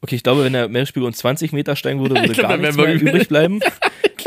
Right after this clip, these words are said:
Speaker 1: Aber es sind tatsächlich, aber es sind tatsächlich neun
Speaker 2: Oh,
Speaker 1: Meter.
Speaker 2: diese scheiß Fun Facts.
Speaker 1: Ähm,
Speaker 2: Find ich
Speaker 1: und,
Speaker 2: raus.
Speaker 1: und bei neun Metern existiert oder können die fünfzig Prozent der Menschen, die bis jetzt schon leben, es werden ja immer mehr Menschen, die jetzt
Speaker 2: Ja.
Speaker 1: schon leben, fünfzig Prozent können dann nicht mehr leben.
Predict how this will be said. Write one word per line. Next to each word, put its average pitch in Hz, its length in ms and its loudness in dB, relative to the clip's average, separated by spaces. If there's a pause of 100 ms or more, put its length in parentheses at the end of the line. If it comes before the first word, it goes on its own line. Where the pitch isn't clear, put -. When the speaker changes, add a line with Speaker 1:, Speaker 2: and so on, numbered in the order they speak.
Speaker 1:
Aber 135 300 4
es 127 140 2
sind 143 180 2
tatsächlich, 139 480 0
aber 131 160 2
es 135 120 2
sind 147 160 2
tatsächlich 135 520 0
neun 123 320 2
Speaker 2:
Oh, - 20 0
Speaker 1:
Meter. 147 400 0
Speaker 2:
diese 151 120 -6
scheiß 135 400 -8
Fun 131 240 -10
Facts. - 500 -12
Speaker 1:
Ähm, 117 560 2
Speaker 2:
Find - 60 -14
ich 123 80 -2
Speaker 1:
und, 131 420 4 (140)
Speaker 2:
raus. 117 100 -8
Speaker 1:
und 123 340 -2
bei 117 120 2
neun 127 240 4
Metern 151 500 0
existiert - 580 -6
oder 113 200 -2
können 139 380 -2
die 113 280 -4
fünfzig 151 320 -6
Prozent 120 320 -6
der 113 60 -2
Menschen, 110 400 -6
die 107 180 -6
bis 104 300 -6
jetzt 123 400 -2
schon 107 240 -2
leben, 123 400 0 (720)
es 113 140 -6
werden 107 100 -2
ja 95 80 -2
immer 95 100 -4
mehr 95 140 -2
Menschen, 139 360 -6 (340)
die 120 60 -4
jetzt 170 120 2
Speaker 2:
Ja. - 60 -10
Speaker 1:
schon 170 140 0
leben, 147 220 2
fünfzig 156 300 -4
Prozent 131 320 -4
können 120 140 -2
dann 113 100 -2
nicht 110 100 -8
mehr 104 80 -6
leben. - 220 -10